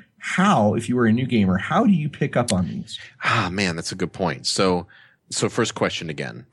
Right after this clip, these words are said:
Speaker 1: Why is it important to know them?
Speaker 2: So why is it important to know them? Because they are kind of, they are experience incarnate is what they are. Because these unwritten rules come from a place of experience.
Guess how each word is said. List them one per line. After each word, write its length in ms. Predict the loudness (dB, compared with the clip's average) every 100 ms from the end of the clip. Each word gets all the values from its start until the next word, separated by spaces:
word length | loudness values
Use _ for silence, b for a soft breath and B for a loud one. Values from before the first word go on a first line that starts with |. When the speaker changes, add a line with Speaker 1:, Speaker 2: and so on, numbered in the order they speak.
| -20 -20 -14 -2
Speaker 1:
Why 320 | 0 2 2
is 180 | 2 0
it 60 |
important 280 | -2 -2 0
to 40 | 0
know 180 | 0
them? 160 | -2 -8 B B
Speaker 2:
So 160 | -6 -2
why 220 | 0 2 0
is 120 | -2
it 100 | -4
important 400 | -4 -2 -2 -2
to 60 |
know 260 | -2 0 0
them? 300 | 0 -2 -4
Because 520 | -6 -4 0 0 0
they 160 | -2 2
are 140 | 2 0
kind 420 | -2 -2 0 0
of, 260 | 0 -4 B B B B B
they 280 | -2 2 4
are 160 | 4 2
experience 800 | -2 -4 -2 2 2 0 -2 -4
incarnate 800 | -6 -4 -2 -2 -4 -10 -12 -14 _
is 180 | -10 -6
what 180 | -6 -4
they 160 | -4
are. 340 | -4 -8 -10 -8
Because 300 | -6 -2 -2
these 200 | 0 -2 0
unwritten 560 | 0 2 2 2 0
rules 440 | 0 2 2 2 0
come 280 | -2 0 -2
from 160 | -2
a 60 | -2
place 320 | 0 -4 -4
of 80 | -6
experience. 920 | -8 -8 -6 -6 -6 -12 -8 -6 -6